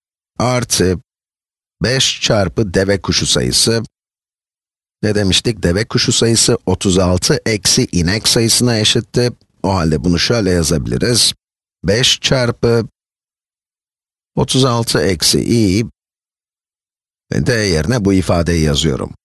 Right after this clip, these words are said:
Otuz altı eksi i eşittir yüz otuz sekiz. İşte bunu da güzel kılan bu zaten. Artık tek bilinmeyenli bir denklemimiz var.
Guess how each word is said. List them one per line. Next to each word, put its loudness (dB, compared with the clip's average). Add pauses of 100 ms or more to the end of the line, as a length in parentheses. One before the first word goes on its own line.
(200)
Otuz 0
altı 0
eksi 0
i -4 (480)
eşittir 0
yüz 2
otuz -2
sekiz. -2 (1160)
İşte 0
bunu 2
da 2
güzel 0
kılan 0
bu 2
zaten. -2
Artık -4
tek -6
bilinmeyenli 0
bir -2
denklemimiz -2
var. -6